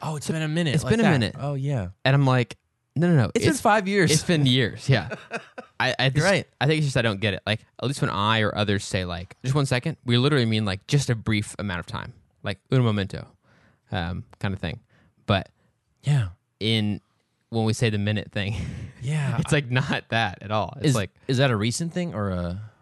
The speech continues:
Speaker 2: I think
Speaker 1: or
Speaker 2: it's recent. I think it's in the last, within the last, like, eight or nine or ten years, something
Speaker 1: Okay.
Speaker 2: like that.
Speaker 1: I, I think I've heard people, people,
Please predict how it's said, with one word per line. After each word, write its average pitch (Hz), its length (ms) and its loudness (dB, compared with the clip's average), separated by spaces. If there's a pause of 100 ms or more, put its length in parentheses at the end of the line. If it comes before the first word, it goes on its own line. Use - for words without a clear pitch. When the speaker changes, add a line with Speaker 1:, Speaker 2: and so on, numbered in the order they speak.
(140)
Speaker 2:
I - 60 -2
think 202 160 0
Speaker 1:
or - 20 -2
Speaker 2:
it's - 100 -2
recent. 147 300 0
I 98 40 -4
think 139 160 -8
it's - 80 -14
in 110 100 -6
the 110 60 -4
last, 107 320 -4
within - 180 -10
the 101 60 -6
last, 95 260 -6
like, - 160 -8 (720)
eight 95 220 -6
or 71 160 -8
nine 82 240 -6
or 80 60 -8
ten 85 200 -8
years, 82 260 -10
something 104 220 -4
Speaker 1:
Okay. 73 120 -8
Speaker 2:
like - 80 -16
that. 156 200 -4
Speaker 1:
I, - 40 -6
I - 20 -4
think 156 180 -6
I've 107 120 -2
heard 92 160 -6
people, 90 440 -8 (640)
people, 92 240 -8